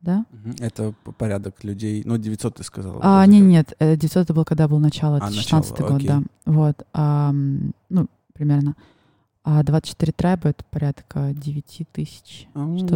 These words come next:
Speaker 2: не-,
Speaker 1: такое.
Speaker 2: неплохо так.
Speaker 1: Да, ам, но я имею в виду, что всё равно, всё равно, когда ты оперируешь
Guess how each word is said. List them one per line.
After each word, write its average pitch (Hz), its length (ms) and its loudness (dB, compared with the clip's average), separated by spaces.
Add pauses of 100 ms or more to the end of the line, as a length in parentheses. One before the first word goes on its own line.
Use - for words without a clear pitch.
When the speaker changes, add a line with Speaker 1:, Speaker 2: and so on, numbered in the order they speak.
(140)
Speaker 2:
не-, 190 60 0
Speaker 1:
такое. 165 240 0
Speaker 2:
неплохо 127 240 -6
так. 120 100 -12 (640)
Speaker 1:
Да, 165 420 4 (320)
ам, 156 800 2
но 185 140 6
я 190 100 8
имею 202 180 6
в - 40 0
виду, 185 80 2
что - 140 -12
всё - 160 -4
равно, 190 260 4 (340)
всё - 140 -2
равно, 240 220 8 (160)
когда 185 300 2
ты 180 380 0
оперируешь 170 560 0